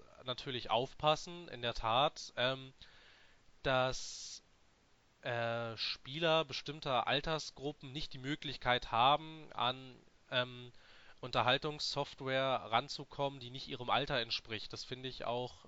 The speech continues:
nach, das finde ich auch ist eigentlich, ist keine schlechte Sache. Ich finde nur so, wie es in Deutschland funktioniert, ist es, äh, ziemlich,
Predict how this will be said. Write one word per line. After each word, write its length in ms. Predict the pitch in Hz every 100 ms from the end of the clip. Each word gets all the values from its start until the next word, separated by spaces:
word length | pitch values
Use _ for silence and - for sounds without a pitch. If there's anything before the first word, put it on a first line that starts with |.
| 120
nach, 240 | 117 120 -
das 160 | -
finde 140 | - 131
ich 80 | 117
auch 120 | 123
ist 220 | 127 -
eigentlich, 540 | 113 127 131 127 -
ist 380 | - - - -
keine 260 | - 131 131
schlechte 340 | - 123 131
Sache. 300 | 123 139 151
Ich 100 | 135
finde 160 | 139 120
nur 80 | 127
so, 160 | 127
wie 60 | 127
es 80 | 131
in 100 | 120
Deutschland 320 | 120 135 117
funktioniert, 560 | 127 - 127 120 123
ist 140 | 117 -
es, 240 | 113 -
äh, 320 | 104 110 110 110 _
ziemlich, 640 | - 110 113 113 - -